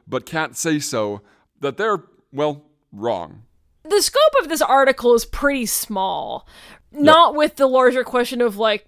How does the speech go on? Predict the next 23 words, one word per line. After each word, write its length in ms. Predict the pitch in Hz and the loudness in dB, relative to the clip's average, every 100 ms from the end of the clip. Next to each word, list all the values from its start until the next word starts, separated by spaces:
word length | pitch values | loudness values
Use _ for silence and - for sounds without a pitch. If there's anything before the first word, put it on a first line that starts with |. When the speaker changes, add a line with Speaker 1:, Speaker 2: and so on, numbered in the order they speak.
| - | -18
Speaker 2:
how 320 | - - 208 | -16 -4 0
did 160 | 226 233 | 0 -2
Christians 440 | - 302 320 320 | -6 -6 -4 -6
in 120 | 320 311 | -6 -2
Rome 320 | 339 370 339 | 0 0 0
get 120 | 294 | 0
along? 540 | 247 220 202 190 196 | 2 0 -2 -2 -10
Why 240 | 185 202 214 | -4 0 2
were 180 | 233 254 | 0 -2
Christians 440 | 294 277 269 262 | -4 -6 -6 -10
persecuted? 600 | - 330 320 294 294 233 | -8 -8 -6 -8 -8 0
You 60 | 320 | 0
know, 80 | |
there's 180 | 311 349 | 2 0
a 40 | 359 | 2
lot 200 | 349 480 | 4 2
of 60 | |
other 240 | 302 277 294 | 2 0 0
conversations 680 | 277 254 247 247 240 220 220 | 0 0 0 -2 -4 -4 -6
that 200 | 202 - | -8 -8
touch 360 | - 269 - | -6 -6 -6
on 220 | 233 156 | -10 -10
this 460 | 185 - 110 - - | -10 -10 -10 -10 -12